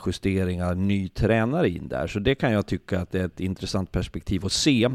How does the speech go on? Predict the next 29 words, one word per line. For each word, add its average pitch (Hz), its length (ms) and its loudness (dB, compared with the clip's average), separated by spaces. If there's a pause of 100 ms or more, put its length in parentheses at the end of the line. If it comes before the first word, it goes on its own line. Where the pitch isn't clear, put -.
(140)
Får 104 200 0
vi 98 100 0
se 110 220 0
ett 95 120 -2
stabilt, 113 680 -2
mer, 98 420 0 (460)
liksom, 90 360 -8
tryggare 107 840 2
Almtuna 98 640 0
mot 90 200 -4
ett 90 140 -8
vildare 101 720 0
Kristianstad? 104 680 -4
Men, 92 200 -2 (640)
eh, 90 260 0
det 98 80 2
är - 20 6
ju 104 60 6
inget 107 260 4
tvivel 107 420 4
om 92 240 -2
att 92 140 -2
det 95 100 0
är 98 260 2
en 90 120 0
tuff - 380 0
rackare, 92 520 0
för 92 120 -4
att - 300 -2